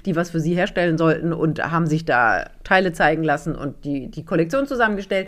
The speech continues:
Und daraufhin bin ich mal in diesen Online-Shop von Familie Geißen gegangen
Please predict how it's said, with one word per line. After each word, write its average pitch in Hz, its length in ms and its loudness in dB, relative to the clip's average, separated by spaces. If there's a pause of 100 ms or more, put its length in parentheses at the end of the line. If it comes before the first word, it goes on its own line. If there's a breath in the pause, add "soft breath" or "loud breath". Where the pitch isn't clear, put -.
(320 loud breath)
Und 180 140 -4
daraufhin 214 440 2
bin 202 120 2
ich 160 240 -2
mal 220 180 2
in 185 200 -2
diesen 180 320 0
Online-Shop 170 720 2
von 143 320 2
Familie 139 920 0 (280)
Geißen 139 340 2
gegangen 143 460 0